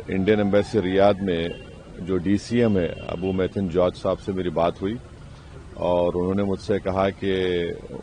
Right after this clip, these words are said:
قونصل جنرل جدہ بھی اور وہ خود اس پر، آ، معلومات حاصل کر رہے ہیں،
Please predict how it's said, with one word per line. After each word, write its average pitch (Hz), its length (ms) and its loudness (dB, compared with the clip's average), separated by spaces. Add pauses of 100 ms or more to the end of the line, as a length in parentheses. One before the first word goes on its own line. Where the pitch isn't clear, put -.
(840)
قونصل 90 340 -2
جنرل 95 260 0
جدہ 90 380 2
بھی 98 280 0
اور 87 200 0
وہ 90 240 2
خود 98 320 -4
اس - 240 -6
پر، 85 280 -2
آ، 80 180 -2
معلومات 85 580 -2
حاصل 87 280 -2
کر 87 220 -4
رہے 90 180 0
ہیں، 98 120 -6